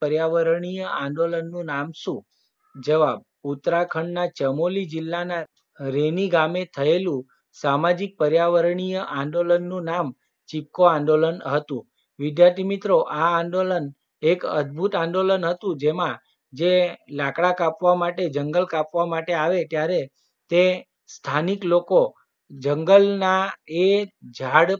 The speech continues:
પર ચોંટી જતા હતા અને તેમનું કહેવું હતું કે, "તમે આમને કાપવું હોય તો કાપો, પહેલા અમને કાપો." અને આ રીતે આ આંદોલન સફળ આંદોલન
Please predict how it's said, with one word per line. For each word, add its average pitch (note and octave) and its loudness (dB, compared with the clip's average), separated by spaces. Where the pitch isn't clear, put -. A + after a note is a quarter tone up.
પર F#3+ 4
ચોંટી D#3 -2
જતા E3+ 4
હતા B2 -8
અને D#3 -2
તેમનું F3 -4
કહેવું F#3+ 2
હતું F#3 -4
કે, F#3 -2
"તમે E3 -4
આમને D3+ -4
કાપવું F3 -2
હોય F3 -2
તો F3+ -4
કાપો, E3+ -4
પહેલા D#3+ -2
અમને D3+ -4
કાપો." A#2 -12
અને E3 -2
આ D3 2
રીતે E3+ 0
આ D3+ 6
આંદોલન E3 2
સફળ C#3+ -2
આંદોલન C#3 -2